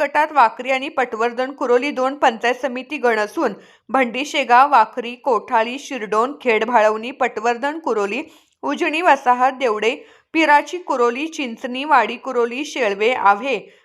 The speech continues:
आदी तेरा गावांचा समावेश वाखरी जिल्हा परिषद गटात आहे. चौकट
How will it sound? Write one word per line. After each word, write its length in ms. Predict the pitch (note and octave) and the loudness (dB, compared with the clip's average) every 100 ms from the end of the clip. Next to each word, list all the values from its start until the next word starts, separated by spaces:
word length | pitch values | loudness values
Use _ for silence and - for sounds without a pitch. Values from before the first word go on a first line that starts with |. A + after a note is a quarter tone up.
| _ | _
आदी 240 | A3+ B3 | 0 0
तेरा 360 | D#4+ D4 A#3 C4+ | -2 0 4 2
गावांचा 460 | C#4+ B3 A#3 A#3+ C4 | 4 2 0 -4 -4
समावेश 560 | C4 A3 B3+ G#3+ G3+ | -4 -2 0 -2 -4
वाखरी 400 | B3 G#3+ G#3 A#3+ | 2 2 2 -10
जिल्हा 300 | B3+ B3+ G3+ | -10 -2 0
परिषद 460 | G#3 G#3+ G#3+ C#4 C4+ | 0 -2 -4 -4 -2
गटात 340 | A#3 G3+ F#3+ F#3+ | -4 2 0 0
आहे. 220 | A3 F#3+ F#3+ _ _ - | -4 -4 -8 _ _ -2
चौकट 420 | G#3+ G3 A#3+ | -2 0 -2